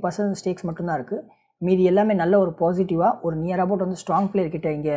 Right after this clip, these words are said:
ஸ்டேக்ஸ் இருக்கிறதுமே ஒரு நல்ல பாசிட்டிவான சைன் தான். இந்த ஸ்டாக்ஸுமே ஒரு near about வந்து வரப்போற அப்கமிங் டேஸ்ல நல்ல பாசிட்டிவான ரேலியை தரதுக்கான, அ, ரேலியை தரதுக்கான இங்க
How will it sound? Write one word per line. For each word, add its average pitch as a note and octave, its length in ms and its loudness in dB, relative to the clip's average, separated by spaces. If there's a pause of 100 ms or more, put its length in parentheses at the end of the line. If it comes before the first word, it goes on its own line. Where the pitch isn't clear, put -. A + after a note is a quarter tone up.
(180)
ஸ்டேக்ஸ் F3+ 340 -2
இருக்கிறதுமே D3+ 400 -4 (540)
ஒரு E3 120 0
நல்ல E3 200 2 (120)
பாசிட்டிவான E3+ 500 0
சைன் C#3 220 -8
தான். A#3 100 -8 (420)
இந்த G3+ 260 4
ஸ்டாக்ஸுமே G#3 480 2
ஒரு F#3 100 0
near F#3 280 0
about F#3+ 240 2
வந்து F#3 120 -4 (100)
வரப்போற F#3+ 340 -2
அப்கமிங் F3+ 360 -4
டேஸ்ல D#3+ 240 -4 (280)
நல்ல F#3 140 0 (160)
பாசிட்டிவான F#3 600 0 (400)
ரேலியை F#3+ 320 6
தரதுக்கான, F3+ 400 0 (340)
அ, C#3+ 40 -6 (600)
ரேலியை G3 320 4
தரதுக்கான F3+ 500 0
இங்க E3 120 0